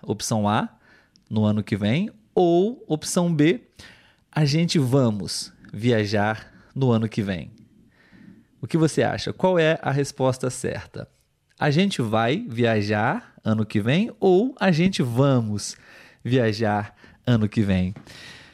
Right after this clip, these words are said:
Quem poderia me dar a resposta certa, você pode escrever aí no chat, ok? Vamos ver aqui.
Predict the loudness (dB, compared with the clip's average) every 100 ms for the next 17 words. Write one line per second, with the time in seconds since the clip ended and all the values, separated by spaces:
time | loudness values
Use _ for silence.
0 | -12 0 2 4 4 4 4 2 2 2
1 | 4 4 4 4 2 0 0 -2 2 2
2 | 4 2 2 2 2 2 0 2 2 4
3 | 4 4 2 2 2 -2 -10 -2 0 0
4 | -2 -2 -2 -2 -6 -8 -8 0 2 2
5 | 0 0 2 2 2 0 4 6 6 4